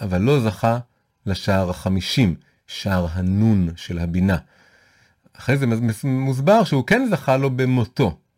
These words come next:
הוא נפטר, מה, איפה? בהר נבו, נבו דורשים את זה, זה נון בו, שם הוא נגע בשער הנון. נון, כמו החמישים, כמו השמונה,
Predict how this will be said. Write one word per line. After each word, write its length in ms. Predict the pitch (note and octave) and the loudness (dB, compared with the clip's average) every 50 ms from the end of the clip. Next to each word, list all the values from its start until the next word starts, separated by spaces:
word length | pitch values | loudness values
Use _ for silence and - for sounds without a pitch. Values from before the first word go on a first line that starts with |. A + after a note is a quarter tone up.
| _ _ _ | _ _ _
הוא 80 | - F2 | -6 -4
נפטר, 500 | F2+ F2 - - - B2+ B2 A#2+ A#2 A#2+ C#3+ C3+ | -4 -6 -4 -2 0 2 2 2 0 -2 -8 -10
מה, 140 | G#2 F2+ - - | -8 -8 -6 -4
איפה? 360 | A2 F#2+ - - G3+ A3+ A3+ D3+ | -6 -6 -4 -2 -2 -2 -2 0
בהר 1200 | A#2 A#2 A#2 A#2+ B2+ C3 - _ _ _ _ _ _ _ _ _ _ - - B2+ B2 G#2+ G2 G#2 | 0 0 0 0 -2 -2 -6 _ _ _ _ _ _ _ _ _ _ -2 2 2 2 2 2 0
נבו, 600 | A2 G#2 G2+ G2 F#2+ E2+ D#2 G2 D3 F3+ G#3 G#3 F#3 | 0 2 2 2 2 2 2 2 4 4 4 2 0
נבו 400 | B2 G#2 F#2 F2 G#2+ A2+ G#2+ G2+ | -2 -4 -4 0 0 0 0 0
דורשים 380 | F2+ F#2+ E2+ D#2+ - G#2+ G2 | 0 -2 -2 -2 -2 -2 0
את 80 | F#2+ E2+ | 0 0
זה, 100 | E2+ E2+ | 0 -2
זה 120 | D#2+ E2+ | 0 2
נון 520 | F2 G2 C3 E3+ F#3+ F#3+ F3+ D#3+ C#3 A#2+ G#2+ | 2 4 4 4 4 4 4 2 2 2 2
בו, 220 | C3 C#3 C#3 C3 - _ _ _ _ _ _ _ _ _ - | 2 2 2 0 -6 _ _ _ _ _ _ _ _ _ -14
שם 280 | - - C3 A#2+ B2+ | -4 0 2 2 2
הוא 360 | B2 A#2 A2 G#2+ G#2+ A2 - - _ _ _ - | 2 2 2 2 0 -2 -4 -10 _ _ _ -4
נגע 500 | G#2 G#2 G#2 G2+ G2 F2+ F2+ G#2 G#2+ G#2 | 0 2 2 2 2 2 4 4 4 4
בשער 460 | G2 F#2+ F2 - - F2+ E2+ E2+ D2+ | 4 0 -4 -4 -4 -4 -4 -4 -4
הנון. 300 | D#2+ G2+ D3 F3 E3+ E3 D3 _ _ _ _ _ _ _ _ _ _ _ _ _ _ - | -2 0 0 2 0 0 -2 _ _ _ _ _ _ _ _ _ _ _ _ _ _ 0
נון, 440 | A2 A2+ D#3 G3 A3 A3 G#3+ G#3+ G#3+ - _ _ _ - | 2 4 6 6 6 6 4 0 -4 -10 _ _ _ -8
כמו 580 | - A#2+ A#2+ B2+ C#3 D3 D#3 E3+ F3+ F#3 A3 - _ _ | -4 0 2 4 4 6 6 4 4 2 -2 -10 _ _
החמישים, 1400 | - G#2 G2 G2+ G2 F#2+ F#2+ F#2 F2+ - - - _ - - E2+ - - F#2 E2+ E2 - - F#3 F#3+ G3 F#3+ F3+ | -6 -4 -4 -2 -2 -4 -6 -6 -8 -12 -16 -20 _ -18 -16 -12 -6 -4 -4 -4 -2 -2 0 0 2 2 0 -2
כמו 260 | - - G2+ F#2 F2 | -2 -2 0 0 0
השמונה, 420 | E2+ - - C#3+ D#3 E3+ F3 F3 | -2 -2 0 2 2 4 4 2